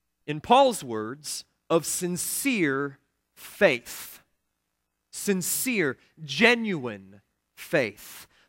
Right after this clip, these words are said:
Paul writes, Second Timothy one five, "I am reminded of your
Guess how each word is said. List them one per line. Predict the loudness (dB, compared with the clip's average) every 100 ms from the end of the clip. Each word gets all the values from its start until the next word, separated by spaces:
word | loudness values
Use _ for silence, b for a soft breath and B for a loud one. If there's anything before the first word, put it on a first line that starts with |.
| 2
Paul | 4 6
writes, | 8 6 4 -4 -10 -10
Second | -6 -4 -4 -4
Timothy | -2 -2 -4
one | 0 0 0
five, | 2 4 4 B B 4
"I | 6
am | 6 4
reminded | 4 6 8 6 6 4 2 4
of | 2 2
your | 2 2 2